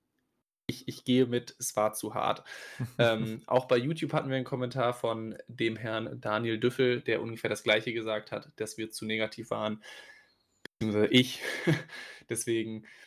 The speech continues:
Speaker 1: die Promo war wirklich gut. Das Match fand ich sogar sehr, sehr gut. Und das ist dadurch jetzt auch wieder eine, eine Fehde geworden, wo ich sehr drin bin, weil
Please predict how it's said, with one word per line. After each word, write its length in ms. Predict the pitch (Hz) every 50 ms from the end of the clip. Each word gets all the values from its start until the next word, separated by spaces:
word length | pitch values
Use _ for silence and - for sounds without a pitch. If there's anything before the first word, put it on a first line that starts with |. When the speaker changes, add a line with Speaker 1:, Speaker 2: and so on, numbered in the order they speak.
| - - _ _ _ _ -
Speaker 1:
die 80 | 123
Promo 560 | 127 - - 127 131 131 127 127 127 120 - -
war 500 | 110 107 104 104 104 107 - - - 127
wirklich 500 | 117 110 - - 113 107 104 - - _ _ _ _ _
gut. 540 | _ 139 143 151 156 160 160 - - - _ _ -
Das 180 | 110 - -
Match 260 | 117 110 110 - -
fand 200 | - - 110 107
ich 100 | 107 107
sogar 440 | - - 110 107 107 104 101 - - _
sehr, 340 | - 113 104 113 113 123
sehr 160 | 120 127 127 123
gut. 380 | 120 127 123 123 127 131 - - - - - _ _ _ _ _ _ _ _
Und 680 | 113 113 110 107 107 104 104 101 98 - - - - _ _ _ _ _
das 200 | - 107 107 -
ist 180 | 131 120 - -
dadurch 220 | 113 110 110 117
jetzt 140 | 120 117 104
auch 100 | 104 -
wieder 120 | 113 113
eine, 360 | 110 107 110 110 110 110 - -
eine 120 | - - 110
Fehde 300 | - - 117 110 113 107
geworden, 340 | 110 107 110 107 107 104 101
wo 80 | 104
ich 100 | 104 -
sehr 200 | - 113 107 104
drin 380 | 104 107 107 110 107 113 113 110
bin, 300 | 110 107 104 104 110 107
weil 440 | 107 101 104 104 104 104 - -